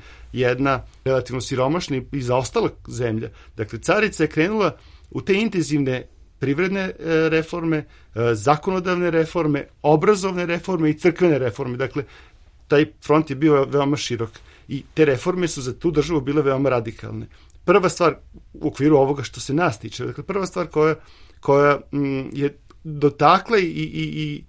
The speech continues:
pokrenula taj proces, a, prosvetiteljskih reformi, o, kod Srba se ticala, a, odnosa države i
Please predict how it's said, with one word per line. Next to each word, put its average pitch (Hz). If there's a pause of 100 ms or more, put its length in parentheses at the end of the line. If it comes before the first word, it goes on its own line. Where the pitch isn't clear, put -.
(240)
pokrenula 196
taj 175
proces, 156 (340)
a, 135
prosvetiteljskih 156
reformi, 151 (320)
o, 131
kod 127
Srba 185 (360)
se -
ticala, 165 (280)
a, 127
odnosa 151
države 147 (260)
i 143